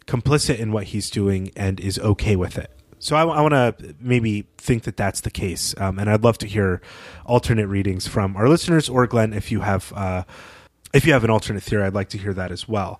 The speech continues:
But what I do wanna talk about is, is this notion of graft. And, and this is more w-, where I think what, where John is engaged.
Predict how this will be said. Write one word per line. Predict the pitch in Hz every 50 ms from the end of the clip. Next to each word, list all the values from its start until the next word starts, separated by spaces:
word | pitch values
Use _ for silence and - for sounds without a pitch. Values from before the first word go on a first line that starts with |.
| - - - - - - -
But | 190 170
what | 208 240
I | 233 214
do | 165 - 123 - - 190
wanna | 190 190 170 156
talk | - - 135 123 -
about | - - 120 104 101 101 - _ -
is, | 107 104 104 98 - - -
is | 110 104 92 -
this | - 107 101 - - 110
notion | 110 107 104 101 - - 107 104 -
of | - 95 95 92 90 - - - - - - - - - - - - _ _ _ _ _ -
graft. | - 113 110 113 104 92 80 80 - - - - - - - _ -
And, | 117 110 110 113 117 - _ -
and | - - - 135 127 123
this | 123 135 180 175 -
is | 175 147 -
more | 131 120 117 113 113 110 110
w-, | 95 98 101 101 104 110 107
where | - 107 107 104 101
I | 98
think | 92 - 120 101 - -
what, | 107 95 - _ _ _ _ _ _ _ _ _ _ _ _ _ _ _ _ _ _ _ _ _ _ _ _ _ _ _ _ _ _ -
where | - 117 113 123 127 127 117
John | - - 113 104 101
is | 95 90 -
engaged. | 98 92 90 - 104 92 85 - - - - - -